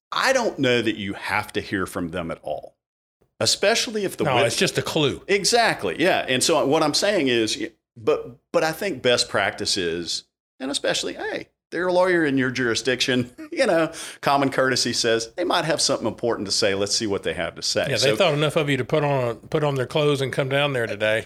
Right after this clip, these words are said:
Speaker 1: A coat and tie, yeah. So, so anyway, um, I'd excuse the jury and say, "Okay, tell me what this is all about." And then, you know, they
Speaker 2: And,
Speaker 1: may
Speaker 2: and
Speaker 1: say
Speaker 2: you would go through the relevant questions and say, "Okay, what is it that you're trying to assert the fifth to?" I mean, you try to get,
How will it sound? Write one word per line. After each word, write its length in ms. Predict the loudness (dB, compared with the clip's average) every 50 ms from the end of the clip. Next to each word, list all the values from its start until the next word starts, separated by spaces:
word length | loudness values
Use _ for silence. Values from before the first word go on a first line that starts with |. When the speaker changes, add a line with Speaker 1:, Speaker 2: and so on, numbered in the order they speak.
| -2 -4
Speaker 1:
A 60 | -4
coat 300 | -2 0 2 0 0 0
and 100 | -2 -2
tie, 360 | 0 0 0 0 -2 -2 -2 -2
yeah. 260 | 0 0 0 0 0
So, 460 | 0 0 2 4 4 4 2 2 0
so 180 | 0 0 2 2
anyway, 400 | 2 2 2 2 2 2 2 2 2
um, 420 | 2 4 4 4 2 0 -4 -6 -6 -6
I'd 180 | 0 2 2
excuse 520 | 2 2 2 0 0 0 0 0 0 -2 -4
the 80 | -4
jury 440 | -2 0 2 4 4 4 4 4 2
and 100 | 2 2
say, 240 | 2 2 4 4 4
"Okay, 260 | 2 0 2 0 0
tell 200 | 0 0 -2 -2
me 60 | 0 0
what 200 | 0 -2 -2 -2
this 180 | -2 -2 -2
is 100 | -2 0
all 220 | 0 0 0 0 -2
about." 340 | -2 -4 -4 -4 -6 -4
And 140 | -2 0 0
then, 320 | 2 0 0 -2 -2 -6 -6
you 120 | -6 -4 -4
know, 180 | -4 -4 -8 -8 _
they 120 | 0 2 4
Speaker 2:
And, 80 | 4
Speaker 1:
may 100 | 4 4
Speaker 2:
and 100 | 4 4
Speaker 1:
say 80 | 4 4
Speaker 2:
you 40 | 4
would 160 | 4 4 4
go 160 | 4 4 4 4
through 240 | 2 2 2 2
the 100 | 2 4
relevant 360 | 4 4 4 4 2 0 -2 -2
questions 480 | 0 0 0 0 -2 -6 -6 -6 -6
and 100 | -8 -4
say, 140 | -2 0 0
"Okay, 220 | 2 2 2 0
what 200 | 2 2 4 4
is 120 | 2 2 0
it 100 | -2 -6
that 160 | -6 -6 -8
you're 80 | -8 -4
trying 260 | -4 -2 -2 -2 -4
to 60 | -4
assert 320 | -4 -4 -4 -4 -4 -6
the 40 | -8
fifth 260 | -6 -4 -4 -4 -2
to?" 100 | -2 -2
I 40 | -2 0
mean, 140 | -2 -4
you 120 | -4 -6 -4
try 240 | -2 0 0 2 0
to 100 | 0 -2
get, 340 | 0 0 0 0 -2 -6